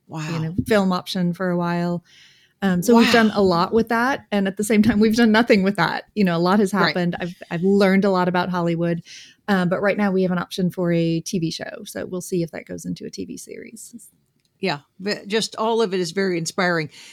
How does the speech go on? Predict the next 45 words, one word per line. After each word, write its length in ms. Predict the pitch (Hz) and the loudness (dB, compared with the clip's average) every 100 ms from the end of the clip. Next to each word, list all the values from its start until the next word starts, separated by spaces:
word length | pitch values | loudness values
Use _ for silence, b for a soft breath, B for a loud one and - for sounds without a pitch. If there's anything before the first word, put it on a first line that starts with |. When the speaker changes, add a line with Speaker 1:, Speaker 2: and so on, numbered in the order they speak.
| B | B
Speaker 1:
Okay, 260 | 233 233 - | 0 0 2
so 200 | 247 214 | 0 0
twenty 400 | - 285 370 330 | -4 -6 -4 -4
fourteen 540 | 294 262 - 208 196 | -4 -2 0 0 0
was 140 | 185 | -2
a 40 | 185 | -2
different 320 | 202 196 135 | -4 -4 -6
landscape 720 | 170 180 175 - 170 165 170 147 | -4 -2 -4 -2 -2 -2 -4 -8
than, 460 | 170 160 156 156 - | -6 -4 -6 -8 -10
uh, 80 | 156 | -8
with 140 | 190 170 | -4 -2
social 340 | 214 190 190 | 0 -2 -2
media 400 | 175 165 160 160 - | -4 -2 0 -2 -4
and 180 | 156 165 | -4 -2
YouTube 440 | 170 170 175 143 | -4 -4 -8 -6
than 140 | 165 | -4
it 120 | 165 160 | -2 0
is 260 | 156 151 | 0 -2
today. 400 | - 156 127 - - | -6 -8 -8 -10 -6
I 40 | |
mean, 140 | 180 185 | -2 2
now 220 | 240 269 | 4 4
we've 140 | 254 | 6
Speaker 2:
Mm-hmm. 80 | 170 | 6
Speaker 1:
got 140 | 156 | 4
TikTok 420 | - 262 - 151 151 | 0 -2 -2 -4 -2
videos 440 | 170 156 156 135 | -2 -2 -2 -4
that 140 | 175 | -6
would 160 | 170 160 | -8 -6
probably 300 | 170 156 160 | -4 -2 -4
teach 280 | - 202 - | -4 -6 0
you 80 | 190 | 0
Speaker 2:
Right. 160 | - B B | 0 B B
Speaker 1:
in 100 | 160 | -4
thirty-second 600 | 196 302 320 - 254 262 208 | 2 4 4 4 2 2 0
snippets, 460 | 202 160 - - | -2 -4 -6 -8
right, 260 | 190 190 208 208 | -4 -4 -4 -2
how 100 | 196 | 0
to 100 | 175 | 0
do 160 | 175 | -2
it. 140 | 135 - B B - | -6 -10 B B -4
What's 400 | 208 359 - - | 4 4 4 0
the 140 | 403 | -2
first 400 | - 277 277 - | 0 0 0 -2
video 480 | 190 233 214 190 | 2 2 4 2